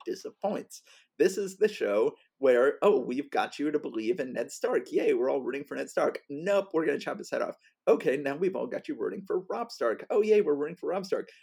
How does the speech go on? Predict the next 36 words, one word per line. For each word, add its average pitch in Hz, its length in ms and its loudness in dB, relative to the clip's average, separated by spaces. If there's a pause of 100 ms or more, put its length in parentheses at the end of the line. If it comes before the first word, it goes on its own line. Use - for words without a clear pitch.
(100)
No, 226 360 4
we're 160 100 2
going 156 220 -4
to 147 60 0
chop - 280 -6
his 220 160 2
head 202 120 -2
off, 185 180 -2
and 143 180 -8
we're 151 100 2
going 143 180 0
to - 100 4 (240)
rip 143 420 6
his 151 260 -6
wife's 120 440 -8
baby 160 500 4
out 135 120 -2
of 214 100 -6
her - 160 -2 (120)
belly 143 360 2
before 139 420 0
we 143 160 -4
chop 139 380 -6
her 131 200 2
head 113 140 -2
off." - 240 -8 (400)
And 143 380 2 (100)
then, 147 320 2 (160)
"Oh, 180 200 2 (360)
okay, 185 260 4
now 143 220 -4
we've 165 240 0
got 143 240 -2
you 151 100 -2
doing 160 280 -2
this." 233 180 0